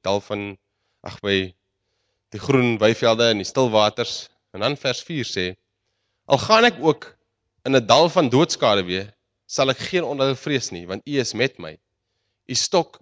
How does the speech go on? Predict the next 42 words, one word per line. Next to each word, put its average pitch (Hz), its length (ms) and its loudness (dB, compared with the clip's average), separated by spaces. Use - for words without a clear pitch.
en 120 120 -10
U 110 80 -8
staf - 600 -8
vertroos 123 640 -6
my." 69 140 -16
Nou, 117 80 -2
die 127 60 2
stok - 260 4
en 185 80 4
die 170 60 6
staf - 340 2
is 120 140 -8
net 147 160 2
soos, - 260 -8
weer 127 160 4
eens, 139 320 -2
dis 107 180 0
die 127 140 -2
twee 143 180 2
goeters 143 320 0
wat 117 180 0
'n, 101 240 4
wat 92 160 -4
'n 90 140 0
herder 117 220 0
gehad 110 280 0
het 131 120 -8
in 127 60 -4
daai 123 140 2
tyd. 127 220 -4
Die 104 80 -10
stok - 360 6
is 117 80 -4
daai 113 140 4
ding 127 100 4
wat 117 120 2
'n 95 140 2
hak 156 140 2
aan 156 140 0
het, 180 140 2
so 135 80 -4
jy, 113 280 2